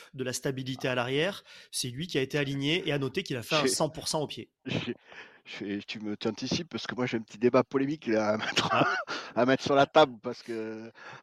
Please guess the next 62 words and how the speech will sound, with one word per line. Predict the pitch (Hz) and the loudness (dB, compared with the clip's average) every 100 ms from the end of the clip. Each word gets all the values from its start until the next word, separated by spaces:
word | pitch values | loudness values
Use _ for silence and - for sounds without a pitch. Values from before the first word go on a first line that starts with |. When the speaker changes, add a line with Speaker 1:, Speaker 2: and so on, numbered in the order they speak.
| - | -8
Speaker 2:
pour | 135 | -2
l'avoir | 143 143 | 2 2
déjà | 139 139 | 0 0
un | 139 | -2
peu | 131 | -4
évoqué, | 135 131 127 147 139 | -8 -6 -4 -4 -4
je | - | -6
sais | - 131 | -12 -12
qu'on | 117 107 104 | -8 -8 -8
n'est | 113 | -12
pas | 113 | -16
tous | - _ | -18 _
d'accord, | - 117 131 123 117 98 | -8 -8 -4 -2 -2 -4
heu, | 98 | -10
pas | 95 107 | -14 -16
obligatoirement | 98 104 101 104 110 | -16 -14 -10 -10 -10
ceux | - _ | -18 _
qui | - | -20
sont | 107 | -14
là | 104 | -12
ce | - | -12
soir, | 170 156 143 | -6 2 2
mais | 104 | 2
en | 107 | -10
tous | 101 | -14
les | 107 | -8
cas | - | -8
c'est, | 113 185 131 - - - - | -6 -8 -10 -14 -20 -20 -14
parce | 107 | -12
que | - | -6
bon, | 123 131 120 110 | 0 2 4 2
on | 110 | -2
peut | 127 123 | -4 -4
aborder | 120 127 123 139 139 | -2 -2 0 2 2
un | 123 | 0
petit | 107 123 | -4 -18
peu | 139 135 131 | -10 -4 -2
à | 123 | -2
travers | 123 123 - | -2 -4 -2
ça | 135 | 0
les | 123 113 _ | 0 -6 _
tops | - 123 117 | -10 -10 -10
et | |
les | 123 | -10
flops | - 175 165 123 113 | -2 0 0 -2 -4
Speaker 1:
Ouais, | 113 | -4
tout | 110 113 | -6 -8
à | |
Speaker 2:
et | |
Speaker 1:
fait. | - 185 - _ - | -10 -16 -18 _ -2
Speaker 2:
moi | 170 | -2
je | 185 | -2
voulais, | 151 151 175 - | -6 -4 -4 -8
je | - | -16
voulais | 151 175 165 156 | -16 -4 0 0
mettre | 131 - 139 | 0 -4 -4
dans | 117 | -6
mes | 107 | -6
tops, | - 120 - | -10 -10 -10
heu, | 113 104 92 87 92 92 | -12 -12 -14 -16 -18 -18
Thomas | - 113 | -14 -12
Sall. | 107 139 | -10 -10